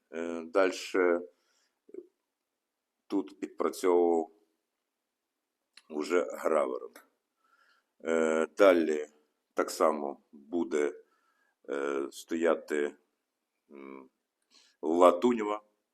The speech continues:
вкладочка така, також дирочки просверлив. І зараз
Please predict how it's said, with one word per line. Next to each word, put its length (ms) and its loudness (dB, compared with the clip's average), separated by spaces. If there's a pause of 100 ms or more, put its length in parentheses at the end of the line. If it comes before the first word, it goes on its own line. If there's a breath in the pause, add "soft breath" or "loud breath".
(160)
вкладочка 500 2
така, 360 -8 (340)
також 360 -6
дирочки 420 -6 (140)
просверлив. 840 -2 (840)
І 640 -12
зараз 720 -4